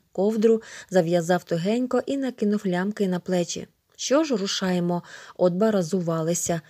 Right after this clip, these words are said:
сказав він. «Ти, дівчино, паняй за мною, я покажу, де тобі повернути». Узяв у руки дерев'яні підпихачки,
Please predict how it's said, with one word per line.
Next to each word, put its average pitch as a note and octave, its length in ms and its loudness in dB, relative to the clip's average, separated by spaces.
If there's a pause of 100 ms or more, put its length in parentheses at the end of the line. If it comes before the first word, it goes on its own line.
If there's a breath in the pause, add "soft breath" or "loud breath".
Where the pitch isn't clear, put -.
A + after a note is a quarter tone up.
сказав E3+ 500 -4
він. D#3+ 260 -4 (260)
«Ти, F#3+ 120 0
дівчино, F#3 500 0
паняй A3 380 0
за F3+ 140 0
мною, A3 380 2 (300 loud breath)
я A#3+ 120 2
покажу, B3 460 0
де F#3+ 180 2
тобі F#3+ 320 2
повернути». G3 800 -2 (180)
Узяв F3+ 380 0
у F#3 100 2
руки A#3+ 260 2
дерев'яні F3 600 0
підпихачки, A#3 840 -4